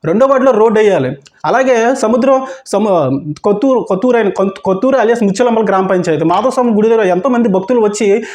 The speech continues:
వెళ్ళడానికి చాలా ఇబ్బంది పడతారు. అక్కడ రో-, ప్రజలు కూడా ఉన్నారు, అక్కడ రోడ్డు పెడతారు. ఇలాగ అనేక, అనేక దగ్గర ఉన్నాయి. నేను చాలా పాయింట్లు కూడా నేను చెప్పాను. ఎందుకంటే మా జనసేన పార్టీ పదేళ్ల తర్వాత వచ్చింది, ఎన్డీఏ కూటమిలో భాగస్వామి అయింది.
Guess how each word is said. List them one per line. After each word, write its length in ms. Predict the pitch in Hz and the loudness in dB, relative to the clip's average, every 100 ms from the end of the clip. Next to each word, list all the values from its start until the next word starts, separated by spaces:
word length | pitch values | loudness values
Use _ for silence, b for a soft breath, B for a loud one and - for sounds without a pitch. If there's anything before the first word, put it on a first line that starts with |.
| B | B
వెళ్ళడానికి 380 | 165 214 247 214 | -2 0 0 0
చాలా 120 | 208 | 0
ఇబ్బంది 240 | 190 220 | 0 0
పడతారు. 260 | 196 175 190 | -2 -2 -4
అక్కడ 220 | 175 214 | -2 -2
రో-, 180 | 175 156 | -2 -2
ప్రజలు 280 | - 180 277 | -2 0 0
కూడా 180 | 277 254 | 2 0
ఉన్నారు, 340 | 190 180 135 127 B - | 2 0 -2 -8 B -6
అక్కడ 180 | 175 220 | -2 0
రోడ్డు 300 | 196 240 240 | 2 2 2
పెడతారు. 320 | 220 185 160 | 0 -2 -2
ఇలాగ 320 | 185 302 254 | 0 0 -2
అనేక, 400 | - 214 294 302 269 - - _ B B - | -2 0 0 0 -4 -6 -16 _ B B -4
అనేక 340 | 208 269 269 | 0 0 0
దగ్గర 500 | 240 240 320 233 226 | -2 0 0 2 0
ఉన్నాయి. 460 | 233 220 277 143 139 _ 160 | 0 0 0 -2 -6 _ -4
నేను 100 | 180 | -2
చాలా 100 | 202 | -2
పాయింట్లు 360 | 240 226 262 262 | -2 0 0 0
కూడా 280 | 269 262 226 | 0 0 0
నేను 200 | 233 233 | 0 0
చెప్పాను. 380 | 196 196 202 120 - - - | -2 -2 -2 -4 -10 -18 -6
ఎందుకంటే 400 | 180 233 233 233 226 B | -2 0 0 -2 -6 B
మా 80 | 180 | -4
జనసేన 340 | 165 175 247 240 | -2 -2 -2 -2
పార్టీ 240 | 233 214 | -2 -2
పదేళ్ల 320 | 185 190 233 | -2 0 0
తర్వాత 320 | 226 214 214 | 0 0 0
వచ్చింది, 580 | 196 175 190 208 190 202 B - | 0 0 0 0 0 -4 B -4
ఎన్డీఏ 220 | 180 233 | 0 2
కూటమిలో 340 | 220 196 202 | 2 0 0
భాగస్వామి 480 | 170 170 190 220 208 | 0 -2 -2 -2 0
అయింది. 460 | 190 190 190 196 | 0 2 2 0